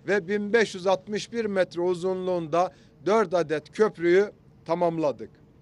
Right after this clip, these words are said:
Bu yıl içerisinde de altı buçuk kilometrelik yolu daha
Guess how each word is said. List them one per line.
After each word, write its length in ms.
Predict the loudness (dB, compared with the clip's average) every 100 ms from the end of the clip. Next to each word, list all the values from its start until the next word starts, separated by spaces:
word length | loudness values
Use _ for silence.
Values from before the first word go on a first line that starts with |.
| _ _ _ -20 -20 -20 -20 -20 -20 -10
Bu 120 | -4
yıl 120 | -2 0
içerisinde 720 | 2 2 2 0 0 2 4
de 240 | 4 2 -2 _ -2
altı 300 | 0 2 0
buçuk 340 | -4 -6 -6
kilometrelik 840 | 0 0 2 -2 -2 -2 -2 -2 -2
yolu 340 | 2 2 2
daha 360 | 4 6 6